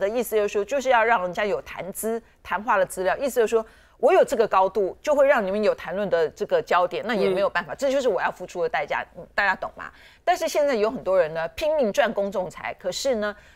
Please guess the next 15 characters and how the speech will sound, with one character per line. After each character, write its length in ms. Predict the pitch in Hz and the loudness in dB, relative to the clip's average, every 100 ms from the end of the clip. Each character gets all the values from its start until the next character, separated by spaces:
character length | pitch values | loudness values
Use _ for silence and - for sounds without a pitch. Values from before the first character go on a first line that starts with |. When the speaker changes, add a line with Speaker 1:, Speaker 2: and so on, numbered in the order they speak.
| - | -12
Speaker 1:
当 160 | 302 311 | -6 -2
你 100 | 202 | -2
一 60 | |
出 180 | 214 262 | -2 -6
事 160 | 262 254 | -4 -2
的 80 | 196 | -2
时 140 | - | 0
候， 100 | 190 | -2
就 140 | 180 | -2
会 80 | 269 | -2
拿 160 | 202 190 | 0 -2
各 160 | 220 | -2
种 220 | 214 170 165 | -4 -4 -12
理 100 | 131 | -10
由 200 | 143 | -8